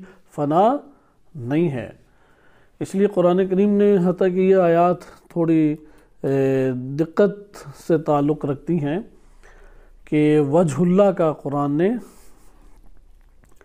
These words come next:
ذکر کیا ہے، اس لیے سورہ الرحمن میں آپ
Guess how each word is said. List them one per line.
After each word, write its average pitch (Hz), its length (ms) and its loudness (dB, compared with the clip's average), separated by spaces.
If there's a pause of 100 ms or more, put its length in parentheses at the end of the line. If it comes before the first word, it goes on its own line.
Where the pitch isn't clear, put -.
(240)
ذکر 160 380 -2
کیا 127 340 -8
ہے، 123 200 -12
اس - 180 -12
لیے 170 100 0
سورہ 160 220 -4
الرحمن 156 600 -2
میں 165 120 0
آپ 156 140 -2